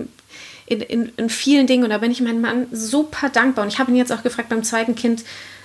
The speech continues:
„Würdest du das denn nochmal machen wollen?“ Und er so, „Sofort.“ Also er, er möchte das auf jeden Fall nochmal machen. Und das sind, finde ich, so Kleinigkeiten und so Dinge,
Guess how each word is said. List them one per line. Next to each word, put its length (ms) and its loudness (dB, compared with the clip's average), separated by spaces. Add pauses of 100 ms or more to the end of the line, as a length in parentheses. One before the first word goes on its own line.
(640)
„Würdest 420 2
du 60 0
das 180 -2
denn 120 0
nochmal 320 2
machen 300 0
wollen?“ 300 -2
Und 100 -4
er 120 2
so, 220 -4
„Sofort.“ 560 2
Also 160 0
er, 240 0 (100)
er 100 0
möchte 340 2
das 200 -2
auf 140 -6
jeden 200 4
Fall 160 0
nochmal 280 0
machen. 260 -2
Und 100 -4
das 140 -4
sind, 200 2 (300)
finde 220 4
ich, 100 0
so 120 0
Kleinigkeiten 920 0
und 200 -2
so 100 -2
Dinge, 400 4